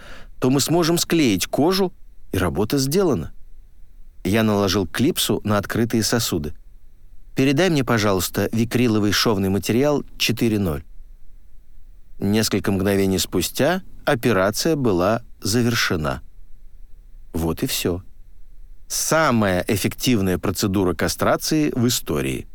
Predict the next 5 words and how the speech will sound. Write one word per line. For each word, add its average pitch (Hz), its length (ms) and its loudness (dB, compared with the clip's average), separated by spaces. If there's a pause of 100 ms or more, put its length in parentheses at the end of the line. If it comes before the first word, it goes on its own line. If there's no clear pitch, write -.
(1120)
"Не 170 140 4
могу 165 280 4
поверить, 147 560 4
что - 220 2
я 160 300 2